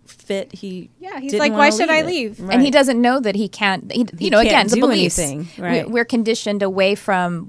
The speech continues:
Speaker 3: what, what it actually, what actually does happen. Most people,
Speaker 1: Mm-hmm.
Speaker 3: or I don't know if it's most, I can't quantify it, but some people don't have any specific beliefs, and when they pass, it just starts happening naturally, and they j-, had no idea.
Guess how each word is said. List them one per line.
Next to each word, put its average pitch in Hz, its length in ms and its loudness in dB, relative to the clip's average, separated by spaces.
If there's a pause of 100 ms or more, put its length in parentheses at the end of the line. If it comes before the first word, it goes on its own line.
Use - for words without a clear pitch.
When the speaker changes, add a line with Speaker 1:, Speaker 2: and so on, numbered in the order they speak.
Speaker 3:
what, 185 180 -2 (180)
what 190 220 -4
it 185 80 -2
actually, 175 440 -2
what 175 100 -2
actually 160 240 -4
does 202 240 0
happen. 160 320 -6
Most 285 240 -2
people, 269 260 -4
Speaker 1:
Mm-hmm. 220 80 -4
Speaker 3:
or 208 80 0
I 202 80 0
don't 233 80 -4
know 180 60 -2
if 170 80 -8
it's 165 160 -10
most, 151 280 -8
I 165 60 -12
can't 165 260 -10 (440)
quantify 180 560 -2
it, - 60 -10 (300)
but 277 140 -2
some 359 180 0
people 294 240 -6
don't 247 280 -2
have 233 260 -4
any 240 220 2
specific 196 520 -4
beliefs, 180 380 -6
and 185 140 -6
when 190 220 0
they 175 160 -2
pass, 165 480 -2
it 196 120 -4
just 180 200 -4
starts 175 240 -4
happening 170 340 -4
naturally, 165 440 -6
and 180 140 -4
they 233 60 -2
j-, 214 100 -8
had 196 180 -4
no 190 240 2
idea. 165 460 0